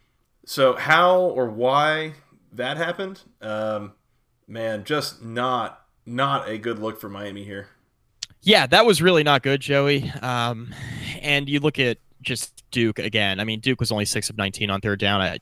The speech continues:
Speaker 2: you know, I just mentioned that third down stat, right? Um, Duke six of nineteen on third down, so it's not like Duke all of a sudden was so much more better on offense than Miami was in this football game to win, but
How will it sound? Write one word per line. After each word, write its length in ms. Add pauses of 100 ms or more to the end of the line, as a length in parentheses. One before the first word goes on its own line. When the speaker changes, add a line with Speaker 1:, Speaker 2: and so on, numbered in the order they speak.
Speaker 2:
you 140
know, 100
I 80
just 180
mentioned 280
that 140
third 180
down 180
stat, 300
right? 220 (540)
Um, 580 (500)
Duke 260
six 220
of 80
nineteen 320
on 100
third 180
down, 220
so 100
it's 120
not 140
like 200
Duke 260
all 180
of 0
a 80
sudden 200
was 100
so 220
much 180
more 140
better 260
on 100
offense 540
than 300
Miami 340
was 220
in 60
this 120
football 300
game 180
to 140
win, 320
but 260